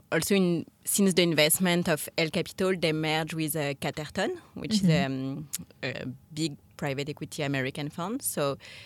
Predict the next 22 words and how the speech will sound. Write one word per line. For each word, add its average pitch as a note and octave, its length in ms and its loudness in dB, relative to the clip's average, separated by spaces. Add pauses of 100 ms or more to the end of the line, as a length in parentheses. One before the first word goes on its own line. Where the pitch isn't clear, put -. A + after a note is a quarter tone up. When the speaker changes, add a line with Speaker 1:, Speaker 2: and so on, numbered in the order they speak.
(100)
Speaker 1:
now F3 340 6
we F#3+ 140 8
have D3+ 260 4
the C#3+ 100 -8
chance F3 420 2
to F3 120 -6
be, D#3 240 0
uh, C#3 440 2
to F3 120 -4
have D3+ 240 0
an D#3 100 0
ownership D#3+ 460 0
from D3+ 400 0 (720)
the E3+ 100 -4
best G3 320 4
of F3 140 4
the F3 80 6
luxury F3 400 2
in E3+ 140 2
France, F3+ 600 0 (160)
uh, E3 400 2 (200)
and F#3+ 420 4